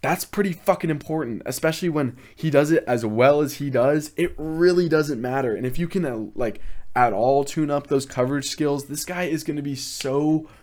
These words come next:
good. And to get him a hundred and third overall, this guy was probably a top thirty prospect in my opinion. He is so good. I love this guy. He's got strong, strong, strong play strength.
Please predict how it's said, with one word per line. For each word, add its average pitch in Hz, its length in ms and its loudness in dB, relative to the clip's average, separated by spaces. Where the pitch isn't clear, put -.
good. 147 260 2
And 113 180 -4
to 139 60 -4
get 147 140 -2
him 156 100 0
a 123 60 -4
hundred 165 440 2
and 165 100 0
third 143 340 -4
overall, 127 720 0
this 175 160 -2
guy 185 160 2
was 165 240 0
probably 269 320 4
a 247 80 8
top 170 340 -2
thirty 160 200 0
prospect 139 540 -4
in 113 60 -6
my 110 200 -4
opinion. 107 320 -2
He 156 160 0
is 202 180 2
so - 440 4
good. 143 240 4
I 110 140 0
love 127 480 0
this 120 140 -4
guy. 110 160 -2
He's 120 140 -4
got 139 260 -6
strong, 143 1000 -2
strong, 131 460 -2
strong 120 380 -4
play 117 200 -4
strength. 113 340 -8